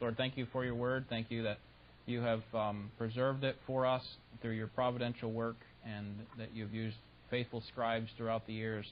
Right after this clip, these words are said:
to, to be able to make copies, and now, um, um, scholars who are able to look at the text and evaluate what is the best, um, the best reading. And we pray that you'd help us to be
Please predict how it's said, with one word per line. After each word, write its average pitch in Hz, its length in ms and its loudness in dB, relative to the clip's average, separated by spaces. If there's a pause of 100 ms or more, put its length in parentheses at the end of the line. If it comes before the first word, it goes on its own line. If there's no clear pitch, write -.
to, 101 160 -4 (680)
to 117 60 -4
be 123 100 4
able 117 140 6
to 110 100 4
make 117 260 0 (180)
copies, 123 540 2
and 107 100 -4
now, 110 400 2 (220)
um, 98 400 -6 (400)
um, 98 240 -4 (520)
scholars 120 460 2
who 117 100 -2
are 110 140 2
able 110 320 2
to 101 300 -2
look 120 160 0
at 117 100 -2
the - 80 -12
text - 380 -4 (640)
and 101 300 -2
evaluate 110 680 2 (300)
what 117 280 0
is 113 220 0
the 107 80 -6
best, 110 260 0 (640)
um, 98 220 -4 (460)
the 110 60 -4
best 107 200 0 (100)
reading. 107 400 -4 (140)
And 107 100 -6
we 98 60 -4
pray 117 220 0
that 110 100 2
you'd 113 160 -2
help 110 180 0
us 107 220 2
to 110 80 -8
be 104 140 -6